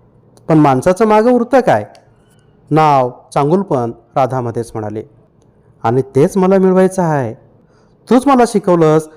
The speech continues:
की माणसानं वाईट वागू नये म्हणून. मी ते इसरत नाही, इसरणार नाही.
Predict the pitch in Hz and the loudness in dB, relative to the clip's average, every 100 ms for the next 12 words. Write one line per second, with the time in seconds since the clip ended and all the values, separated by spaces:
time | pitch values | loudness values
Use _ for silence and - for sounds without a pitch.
0 | _ 190 175 151 143 170 165 160 165 151 | _ -2 0 0 0 0 0 0 0 0
1 | 156 156 147 151 151 151 156 - _ _ | 0 0 0 0 0 -2 -4 -12 _ _
2 | 135 139 175 139 - 208 202 165 135 127 | -6 -2 -2 -4 -6 -6 -2 -2 -2 -6
3 | _ _ 123 - 180 220 214 208 180 156 | _ _ -10 -4 -2 0 -2 -2 -4 -4
4 | 135 | -6